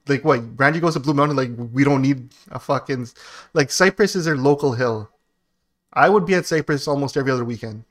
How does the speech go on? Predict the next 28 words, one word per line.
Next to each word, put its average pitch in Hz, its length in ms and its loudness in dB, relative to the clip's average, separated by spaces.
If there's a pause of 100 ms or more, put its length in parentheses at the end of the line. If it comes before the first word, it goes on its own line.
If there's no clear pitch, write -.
(360)
if 139 120 -8
I, 131 120 2
'cause - 480 -8
I 175 100 6
was 240 140 -2
going 254 160 0
to 233 40 0
friggin', 214 400 -4
uh, 127 460 4 (1120)
Kelso 147 300 2
Park 131 400 0
every 131 200 0
other 123 120 -2
weekend 120 300 -6
for 127 120 -4
a 113 160 -8
season 117 360 -10
here, 120 220 -6
and 120 100 -6
I'm 123 100 -6
like, 120 200 -6
"Why 131 260 2
am 139 100 0
I 135 100 0
wasting 127 280 -6
my 120 80 -6
money 117 200 -8
here?" 113 280 -12